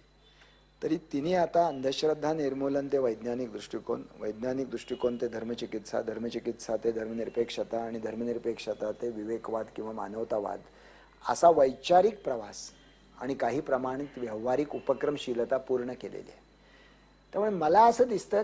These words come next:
की मला उद्याच्या कार्यकर्त्यांना, तरुणांना जे आवाहन करायचं आहे,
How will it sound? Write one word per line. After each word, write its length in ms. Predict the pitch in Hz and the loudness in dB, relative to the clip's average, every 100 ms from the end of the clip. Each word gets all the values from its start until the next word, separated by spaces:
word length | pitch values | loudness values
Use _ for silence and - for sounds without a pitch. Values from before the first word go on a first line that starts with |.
| 233 | 0
की 60 | |
मला 460 | 240 156 143 160 202 | -4 -2 2 4 4
उद्याच्या 1160 | 220 151 139 156 180 180 - 202 208 233 247 240 - _ _ _ - - | 4 0 0 4 6 4 4 6 8 6 2 -2 -12 _ _ _ -18 -2
कार्यकर्त्यांना, 840 | 143 160 180 - - 156 147 165 | 0 2 2 0 0 -2 0 -2
तरुणांना 640 | 175 143 139 160 165 170 170 | 0 0 0 0 -2 0 2
जे 120 | 190 | 2
आवाहन 480 | 131 135 147 151 147 | 2 2 2 0 -2
करायचं 420 | 127 117 107 101 | -2 -2 -4 -10
आहे, 160 | 98 | -20